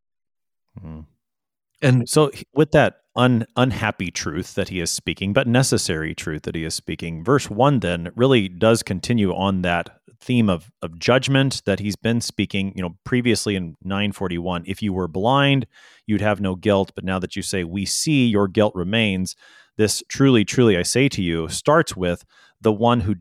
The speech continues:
Speaker 1: doesn't enter by the sheepfold but climbs in another way being a thief and a robber. So it, we're continuing on that same theme of, of judgment against these Pharisees to whom Jesus has been speaking.
Speaker 2: Right. So he's, he's calling them thieves and robbers is the point.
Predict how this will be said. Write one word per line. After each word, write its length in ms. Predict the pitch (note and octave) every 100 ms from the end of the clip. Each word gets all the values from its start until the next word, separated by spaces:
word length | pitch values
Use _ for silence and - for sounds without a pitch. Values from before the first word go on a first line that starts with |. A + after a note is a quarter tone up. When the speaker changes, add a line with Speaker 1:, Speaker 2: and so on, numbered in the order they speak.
| -
Speaker 1:
doesn't 380 | A#2+ C3+ C#3 -
enter 240 | A#2 B2+
by 160 | G#2 G2+
the 100 | F2+
sheepfold 720 | - B2 B2 - A2+ A2 F2+
but 140 | F2+
climbs 340 | - G#2+ A2+ G#2
in 80 |
another 240 | G2 F#2 F#2
way 200 | F#2+ F#2
being 260 | F2 F2+
a 60 | E2
thief 460 | - _ A2+ A2+ -
and 100 | F#2+
a 60 | F2
robber. 600 | D#2+ F2 F#2+ G2 E2 -
So 280 | - G2+ G2+
it, 140 | - - _
we're 100 | -
continuing 560 | F#2+ A2 - D#3+ B2+ F#2+
on 120 | F2+
that 180 | E2+ -
same 360 | - A2 G#2+ E2
theme 540 | - B2 A#2+ G2 F2
of, 160 | E2+ - _ _ _ -
of 160 | F2+
judgment 540 | F2 A2 A2 - F2+ F2+
against 340 | F2 E2+ - _ _ _ -
these 200 | F#2 E2
Pharisees 760 | - G#2 G2+ F2 E2+ D#2+ - -
to 100 | F#2+
whom 120 | F2
Jesus 280 | E2 E2+ -
has 100 | D#2
been 140 | D#2+
speaking. 420 | - E2+ E2 - - _ _ _ _ -
Speaker 2:
Right. 200 | A2 F#2
So 120 | - A2
he's, 220 | F#2 - _ _
he's 220 | F#2+ G#2
calling 400 | - G#2+ F#2+ F2
them 260 | F2+ G#2 E2
thieves 320 | - F2+ D#2+
and 100 | E2
robbers 480 | E2 F2 D#2+ D#2+ -
is 140 | F2
the 80 | -
point. 420 | - G2+ F2 -